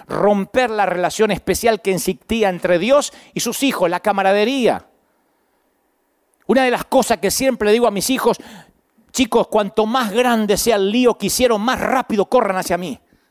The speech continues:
Hagan lo que hagan, no se escapen. Cuanto más grande sea el despadre que hicieron,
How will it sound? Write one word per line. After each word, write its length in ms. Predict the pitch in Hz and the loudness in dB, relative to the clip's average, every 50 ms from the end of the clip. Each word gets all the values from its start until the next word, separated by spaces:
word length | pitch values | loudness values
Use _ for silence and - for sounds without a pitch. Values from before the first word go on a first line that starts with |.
| _ _ _ _ _ _ _ _ _ _ _ _ _ _ | _ _ _ _ _ _ _ _ _ _ _ _ _ _
Hagan 340 | - 233 254 247 262 254 247 | -6 -4 -2 -2 0 2 2
lo 120 | 240 214 | 2 2
que 160 | - - 247 247 | 2 2 0 2
hagan, 240 | 233 214 190 175 | 2 0 -2 -2
no 80 | 190 220 | -4 -4
se 100 | - 226 | -4 -6
escapen. 560 | 190 - - - 202 - 190 135 101 82 - _ _ _ _ _ _ _ _ _ _ _ _ _ _ _ _ _ _ _ _ _ _ _ _ _ _ _ | -4 -2 -2 -4 -2 -2 -2 -4 -4 -6 -12 _ _ _ _ _ _ _ _ _ _ _ _ _ _ _ _ _ _ _ _ _ _ _ _ _ _ _
Cuanto 420 | - 208 220 214 - - 226 220 | 0 0 0 0 -2 -2 0 0
más 320 | 220 233 277 311 277 214 202 | 2 2 2 0 -2 -2 -4
grande 560 | 202 196 208 262 285 262 220 202 185 185 180 | -6 -2 0 0 0 0 -2 -2 -4 -4 -2
sea 140 | - 233 226 | 0 -2 -2
el 120 | 208 165 | -2 -2
despadre 800 | - 208 160 - _ _ _ _ - 302 262 240 208 196 160 135 | -2 -4 -4 -4 _ _ _ _ -4 -2 0 0 2 2 2 2
que 100 | 117 156 | 2 0
hicieron, 360 | 160 - 233 220 156 117 90 | 0 0 0 0 0 -2 -6